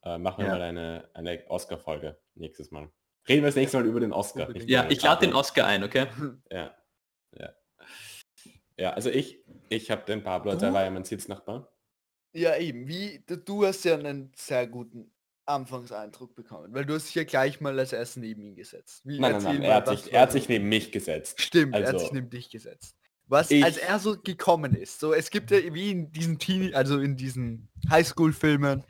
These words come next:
Speaker 3: wo dann so, du musst dir vorstellen, du, es ist so, du sitzt da alleine, nervös, erster Schultag, und dann kommt so Pablo in den Raum und
Speaker 1: Ja.
Speaker 3: setzt sich neben dich.
Speaker 2: Und der ist
Speaker 3: Was
Speaker 2: so
Speaker 3: war
Speaker 2: der,
Speaker 3: deine
Speaker 2: der
Speaker 3: Erwartung von
Speaker 2: Quarterback.
Speaker 3: ihm und was war so, was kam raus dabei? Also,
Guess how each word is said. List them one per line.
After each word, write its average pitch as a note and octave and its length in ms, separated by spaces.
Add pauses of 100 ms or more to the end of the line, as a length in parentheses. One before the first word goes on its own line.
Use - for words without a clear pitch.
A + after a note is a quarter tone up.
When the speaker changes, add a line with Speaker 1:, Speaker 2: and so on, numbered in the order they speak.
(300)
Speaker 3:
wo C3+ 80
dann C3 140
so, B2+ 200
du A2 80
musst B2+ 180
dir B2+ 80
vorstellen, C#3+ 600
du, A#2 160 (480)
es - 100
ist B2+ 120
so, A#2+ 100
du F3 400
sitzt E3+ 400
da D3+ 160
alleine, C#3+ 560
nervös, C#3 560
erster A#2+ 320
Schultag, A#2+ 560 (420)
und - 60
dann A#2 80
kommt A#2 220
so - 80
Pablo G2 400
in F#2+ 80
den G2 160
Raum F2+ 260
und G#2 140
Speaker 1:
Ja. F#2 80
Speaker 3:
setzt - 180
sich - 80
neben G2 160
dich. - 220
Speaker 2:
Und B2 100
der A#2 60
ist B2+ 60
Speaker 3:
Was C#3+ 80
Speaker 2:
so A2 60
Speaker 3:
war G#2 120
Speaker 2:
der, D#3+ 140
Speaker 3:
deine D#3 120
Speaker 2:
der G#2 160 (220)
Speaker 3:
Erwartung C#3+ 720
von - 80
Speaker 2:
Quarterback. F#3+ 240
Speaker 3:
ihm F#3 200
und D#3 200
was C#3+ 320
war C#3 140
so, B2+ 360 (460)
was B2+ 200
kam A#2+ 260
raus G#2 360
dabei? D2+ 400
Also, A2 320